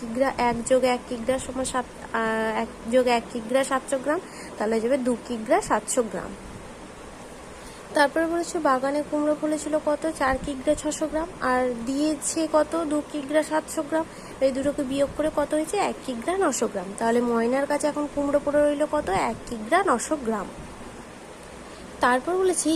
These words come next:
একটি ফাঁকা পাঁচ লিটারের জারে দু লিটার দুশো পঞ্চাশ মিলিলিটার ঠান্ডা জল আর এক লিটার আটশো মিলিলিটার গরম জল রাখলাম, ওই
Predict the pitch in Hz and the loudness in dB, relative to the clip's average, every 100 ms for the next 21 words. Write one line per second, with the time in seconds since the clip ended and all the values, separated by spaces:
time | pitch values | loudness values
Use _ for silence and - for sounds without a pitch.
0 | - 247 - 311 - 240 226 - 269 277 | 2 0 -2 -4 -2 -4 -2 2 4 4
1 | 320 - 240 226 233 254 269 294 294 240 | 0 0 2 2 0 -2 2 2 2 2
2 | 233 214 233 214 233 240 254 285 277 240 | 0 2 0 0 0 0 0 0 0 -2
3 | - 247 220 220 233 262 285 285 302 302 | 0 0 0 -2 -2 -2 -2 0 0 0
4 | 254 262 - 240 240 254 254 285 359 - | -2 -4 -4 -2 0 0 2 0 -2 -8
5 | - - - 202 196 - 220 208 247 359 | -14 -12 -2 2 2 0 0 0 0 0
6 | 277 254 254 240 247 - 392 339 254 233 | 2 0 2 0 0 0 2 2 2 2
7 | 214 254 320 277 233 214 220 220 311 480 | 0 0 2 4 4 2 0 2 2 2
8 | 277 226 - 190 185 - 220 220 | 2 2 0 -6 -6 -8 -4 -2